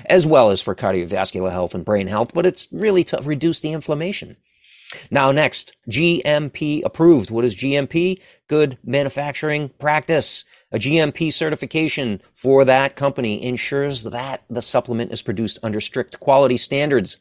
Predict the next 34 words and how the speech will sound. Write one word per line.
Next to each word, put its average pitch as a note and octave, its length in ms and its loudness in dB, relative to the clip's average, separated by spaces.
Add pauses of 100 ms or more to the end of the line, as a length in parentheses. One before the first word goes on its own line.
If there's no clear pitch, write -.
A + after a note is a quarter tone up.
Very C3+ 260 0
important. G#2 520 -2
It's - 120 -10
a A2 60 -4
mark A#2+ 460 0 (200)
of - 160 -2
quality B2+ 560 2 (160)
and G2+ 140 -8
reliability A2+ 840 4
and F#2+ 120 -16
transparency A2+ 800 -4 (100)
in G#2 140 -4
the G2 80 -4
supplement G2+ 540 -2
inter-, D3 260 -2 (160)
industry. D#3 560 0 (240)
Make B2 160 -2
sure D3 180 0
your B2 160 2
supplements, A#2 600 -2
uh, G2 100 -8
say A2 300 0
G A#2 320 -2
M G#2+ 300 -2 (100)
P G#2+ 340 -2
approved G#2 640 0
on G#2 220 -2
them. F2 240 -12 (460)
And D#3+ 200 4
then, D3+ 420 4 (240)
last C#3 380 2
but D3 80 -2
not C#3 200 0
least, B2+ 360 -2